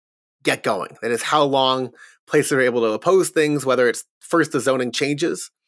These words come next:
or then once the zoning is changed, the actual permitting and construction of buildings. But I'm hopeful that this will help in the area.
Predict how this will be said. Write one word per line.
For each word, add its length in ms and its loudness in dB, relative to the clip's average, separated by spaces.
or 180 4
then 340 4
once 340 2
the 60 -10
zoning 340 4
is 100 0
changed, 420 -4
the 80 2
actual 420 0
permitting 440 0
and 100 -4
construction 440 -4
of 80 -8
buildings. 400 -4
But 100 -2
I'm 100 -4
hopeful 420 -2
that 220 -2
this 160 0
will 80 2
help 260 0
in 100 -8
the 160 -4
area. 480 0